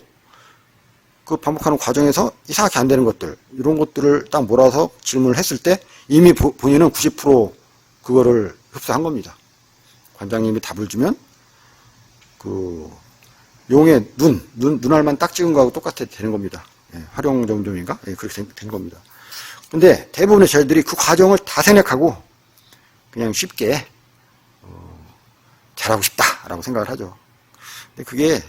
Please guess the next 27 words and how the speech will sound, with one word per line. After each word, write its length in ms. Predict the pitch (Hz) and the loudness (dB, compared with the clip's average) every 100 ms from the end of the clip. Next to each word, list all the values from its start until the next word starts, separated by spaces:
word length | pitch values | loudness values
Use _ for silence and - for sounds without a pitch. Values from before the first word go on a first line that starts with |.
| - | -16
그 140 | - | -10
인간의 320 | 104 127 139 135 | -4 -2 -4 -6
또 260 | 139 151 - _ _ | -8 -10 -14 _ _
본성이기도 460 | 123 131 120 107 | -8 -4 -4 -4
합니다. 360 | 123 180 - 127 _ _ _ _ _ _ _ | -8 -10 -12 -18 _ _ _ _ _ _ _
뭐 100 | - | -18
대부분 320 | 120 147 165 160 | 0 2 2 0
그렇습니다. 320 | 123 120 101 | -6 -8 -10
대부분. 340 | 98 95 98 - _ - - - - - _ _ | -12 -14 -18 -20 _ -20 -20 -20 -20 -20 _ _
그러니까 200 | - - | -20 -8
본인이 720 | 113 117 113 110 110 104 90 - - | -2 0 0 0 0 -2 -4 -10 -10
열망하고 880 | 98 107 101 123 120 107 113 110 113 - - - | -4 -2 0 -2 0 4 4 2 -2 -18 -14 -10
간절히 420 | - 117 120 117 107 | -4 2 4 4 2
잘하고 300 | - 107 110 | -2 -2 -4
싶고 680 | - _ - 110 107 110 110 _ _ _ _ _ _ 120 | -6 _ -2 2 2 0 -6 _ _ _ _ _ _ -2
요런 180 | 123 | 0
사람만이 680 | 127 - 175 120 110 196 349 _ _ _ _ - | 0 2 0 2 2 0 -2 _ _ _ _ -12
그 120 | - | -10
과정을 300 | - 95 98 | -8 -8 -8
거친다. 440 | - - 87 76 - _ _ _ _ | -8 -10 -10 -14 -18 _ _ _ _
좋은 380 | - 123 156 202 - _ _ | 2 4 4 0 -6 _ _
스승을 260 | - 151 127 | -4 0 2
만났을 360 | 95 107 - | 0 -4 -8
때. 220 | - - - _ _ _ _ _ _ | -14 -18 -20 _ _ _ _ _ _
그렇죠. 280 | - 92 - | -20 -18 -14
지도자를 400 | - 120 135 127 | -8 -2 4 4
좋은, 300 | 113 123 123 | 2 0 0